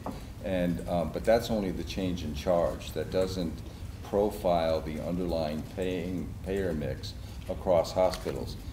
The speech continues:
And to me, that's a huge variable, um, to know that, you know, X hospital has a sixty percent,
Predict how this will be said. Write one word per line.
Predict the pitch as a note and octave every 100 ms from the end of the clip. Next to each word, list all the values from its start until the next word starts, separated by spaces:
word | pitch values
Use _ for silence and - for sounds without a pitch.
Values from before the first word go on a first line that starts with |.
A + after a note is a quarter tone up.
| - F#2+
And | F2 E2+
to | D#2+
me, | G2+ A2+
that's | F#2 F2+ -
a |
huge | E2+ E2+ C#2+
variable, | D#2+ D#2+ D2+ B1+ A1+ - - -
um, | D#2 C#2+ C#2+ D2 - - - -
to | F#2 E2 D#2+
know | D#2+ F2+ F2 F2+
that, | E2 D#2+ D#2 D2 - - - - -
you | F#2+
know, | E2+ D#2 -
X | G2+ -
hospital | F#2+ F2 - F2+ D#2
has | D#2+ E2 D#2
a |
sixty | D2+ G#2 - F#2+
percent, | E2+ - F2 C#2